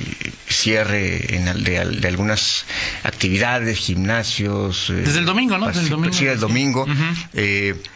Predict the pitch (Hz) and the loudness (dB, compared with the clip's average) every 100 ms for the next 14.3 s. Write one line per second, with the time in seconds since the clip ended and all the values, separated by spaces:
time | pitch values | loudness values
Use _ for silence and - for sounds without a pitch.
0 | - - - - - 107 101 98 101 98 | -20 -20 -18 -16 -4 0 2 2 2 0
1 | 95 110 104 107 110 117 123 123 120 107 | 0 0 0 2 2 2 2 0 2 2
2 | 117 120 110 - 110 110 113 107 - 101 | 2 2 0 0 -2 -2 -2 0 -2 0
3 | 98 95 92 90 87 92 87 117 120 117 | 0 0 0 0 0 0 2 0 0 0
4 | 113 92 92 - 113 113 117 - - - | 0 0 0 2 2 2 0 -2 -6 -6
5 | - - - 95 - 101 95 92 90 98 | -8 -6 -2 0 2 2 4 2 2 2
6 | 95 110 104 113 104 95 92 104 107 - | 2 2 2 2 2 2 2 2 0 0
7 | 98 110 110 98 95 101 98 101 92 - | 0 2 2 0 0 2 2 0 -2 -6
8 | - - - 139 143 135 127 - - - | -6 -2 0 2 2 2 0 -4 -10 -10
9 | - 117 117 120 120 120 156 147 143 156 | -4 0 2 2 2 0 0 0 0 -4
10 | 165 - - 92 120 110 110 110 107 123 | -4 -10 -8 -4 0 0 0 0 0 0
11 | 135 135 117 127 131 123 131 127 117 120 | 0 0 0 0 0 0 0 0 0 -2
12 | - 98 95 92 104 107 98 92 90 - | -2 -2 0 0 -2 0 0 0 -2 -2
13 | - - - - 92 82 101 110 117 147 | -4 -4 -6 -4 -2 0 2 2 2 0
14 | 131 120 117 | 0 -2 -2